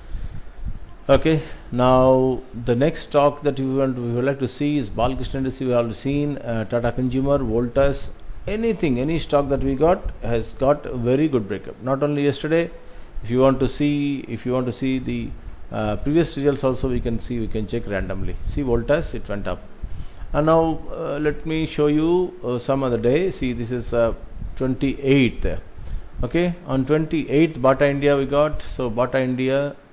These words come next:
let me s-, go here. Bata India,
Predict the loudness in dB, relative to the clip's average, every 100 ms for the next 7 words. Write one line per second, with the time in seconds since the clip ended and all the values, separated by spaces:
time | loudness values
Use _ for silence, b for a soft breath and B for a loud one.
0 | -6 -6 -4 -6 -6 -10 -6 0 2 4
1 | 2 0 -4 -8 -8 -10 -10 -4 -2 -2
2 | -4 0 2 2 -2 -8 -4 -2 0 0
3 | 0 -2